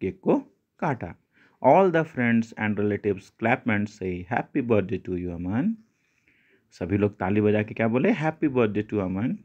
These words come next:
They give gifts to him। और उसको गिफ्ट्स भी दिए। They all eat cake, toffees, chocolate and other things। वो लोग क्या-क्या खाएं? केक खाए, टॉफ़ीज खाएं, चॉकलेट खाएं और बहुत सारी चीज़ें खाएं।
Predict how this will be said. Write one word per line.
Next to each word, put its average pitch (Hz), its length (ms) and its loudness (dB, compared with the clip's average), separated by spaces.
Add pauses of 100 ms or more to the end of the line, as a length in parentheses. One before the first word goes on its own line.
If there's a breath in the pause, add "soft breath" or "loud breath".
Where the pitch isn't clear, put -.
(340)
They 113 240 2
give 156 220 2
gifts 143 520 -4
to 131 160 -2
him। 90 260 -6 (500)
और 95 140 -2
उसको 139 220 -2
गिफ्ट्स 104 380 -2
भी 135 320 0 (320)
दिए। 87 360 -10 (640 soft breath)
They 131 220 6 (140)
all 160 260 2
eat 139 180 0 (160)
cake, 135 460 0
toffees, 110 520 -2
chocolate 113 360 -2
and 110 260 -2
other 95 240 -8
things। 90 260 -12
वो 101 80 -2
लोग 104 140 -4
क्या-क्या 107 260 -2
खाएं? 139 280 0
केक 95 400 -2
खाए, 95 300 -4
टॉफ़ीज 92 420 -8
खाएं, 95 360 -10
चॉकलेट 98 420 -8
खाएं 101 200 -4
और 135 240 -2 (380 soft breath)
बहुत 110 180 2
सारी 98 220 -2
चीज़ें 131 360 -2 (320)
खाएं। - 180 -18